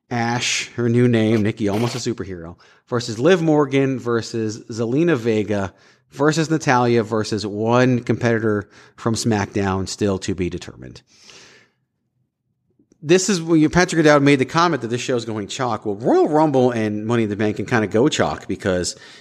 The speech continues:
it's the, the Rumbles and the Money in the Bank ladder matches that matter the most. This is where I think your surprises can come, Miranda Morales. Women's Money in the Bank ladder match.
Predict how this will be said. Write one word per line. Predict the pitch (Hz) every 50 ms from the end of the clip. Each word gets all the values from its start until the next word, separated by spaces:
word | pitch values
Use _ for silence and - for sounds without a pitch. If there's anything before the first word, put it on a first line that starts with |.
| _ _ -
it's | 117 - -
the, | - - 113 104 104 -
the | - 104
Rumbles | 98 101 113 113 107 107 104 98 98
and | 101 98
the | 95
Money | 101 101 98
in | 95
the | 90 85
Bank | 98 101 95 -
ladder | 98 101 98 98
matches | 95 95 95 92 98 87
that | 101 95 92
matter | 95 92 90
the | 82 82
most. | 82 101 104 101 - - - - - - - - - _
This | - 147 143 -
is | 139 117 104
where | 113 120 117 110 98
I | 98 101
think | - - 110 92
your | 104 98 92
surprises | - - - 98 82 85 87 80 78
can | - - 90 -
come, | - 117 120 120 113
Miranda | 113 113 117 110 110
Morales. | 110 107 110 113 113 113 113 113 - -
Women's | 123 147 175 196 196 147 160
Money | 185 185 180
in | 170 165
the | 160
Bank | 165 160 156
ladder | 156 147 151 151
match. | 147 147 143 139 135 -